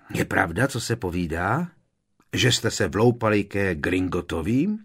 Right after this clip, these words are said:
Že jste utekli na Drakovi? Je toho všude plno, všichni si o tom povídají.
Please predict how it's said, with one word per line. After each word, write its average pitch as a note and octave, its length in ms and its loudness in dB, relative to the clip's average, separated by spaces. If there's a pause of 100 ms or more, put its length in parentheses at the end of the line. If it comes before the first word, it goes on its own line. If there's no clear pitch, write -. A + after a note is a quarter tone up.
(440)
Že A2 200 2
jste A#2+ 220 0
utekli A#2 760 2
na E2+ 140 2
Drakovi? G3+ 680 -2 (460)
Je F#2+ 200 0
toho A2 240 2
všude G#2 300 -2
plno, - 320 -2
všichni G#2 340 -4
si G2 140 -6
o F#2 80 -6
tom F#2 160 -2
povídají. A#2 680 -2